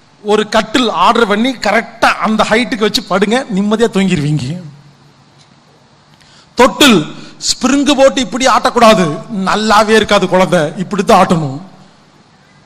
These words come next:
இப்படி ஒவ்வொரு விஷயத்தையும் ஆராய்ச்சி செய்து, கால் வீக்கம் வந்தால் எப்படி சரி பண்ணலாம், குழந்தைக்கு வாந்தி வந்தா என்ன பண்றது, அம்மா குழந்தை பிறந்தோன்னு என்ன சாப்பிடணும்,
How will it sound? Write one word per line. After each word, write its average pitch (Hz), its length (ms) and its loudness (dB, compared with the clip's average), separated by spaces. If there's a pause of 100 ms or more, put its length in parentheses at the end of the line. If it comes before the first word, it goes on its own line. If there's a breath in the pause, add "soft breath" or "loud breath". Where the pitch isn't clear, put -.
(480)
இப்படி 269 640 4 (160 loud breath)
ஒவ்வொரு 247 340 2
விஷயத்தையும் 220 480 -2
ஆராய்ச்சி 214 360 2
செய்து, 190 680 -2 (160)
கால் 226 260 2
வீக்கம் 214 300 -4
வந்தால் 196 260 0
எப்படி 185 220 -6
சரி 180 200 -4
பண்ணலாம், 170 580 0 (320 loud breath)
குழந்தைக்கு 214 380 0
வாந்தி 208 280 2
வந்தா 196 200 -2
என்ன 180 160 -2
பண்றது, 170 520 -4 (300)
அம்மா 202 460 2
குழந்தை 208 340 -2
பிறந்தோன்னு 196 260 -4
என்ன 190 200 -4
சாப்பிடணும், 190 480 -4